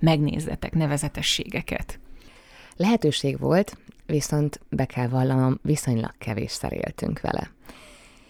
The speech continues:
Speaker 2: Nem nagyon van már kedved lesétált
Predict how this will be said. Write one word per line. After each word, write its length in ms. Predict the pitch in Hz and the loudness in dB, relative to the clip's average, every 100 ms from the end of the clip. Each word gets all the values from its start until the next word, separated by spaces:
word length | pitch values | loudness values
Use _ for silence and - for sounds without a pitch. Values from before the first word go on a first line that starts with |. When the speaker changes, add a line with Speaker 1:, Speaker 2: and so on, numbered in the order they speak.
| - - | -20 2
Speaker 2:
Nem 260 | 160 202 | 8 10
nagyon 460 | 165 131 123 - 135 | 8 6 2 -2 -2
van 200 | 135 - | -4 -4
már 260 | - - - | -2 -2 -6
kedved 580 | - - 65 57 - 139 - - - | -6 -6 -2 -2 -2 -6 -12 -18 -10
lesétált 840 | - 131 127 - - - - - | 2 2 4 2 0 0 0 0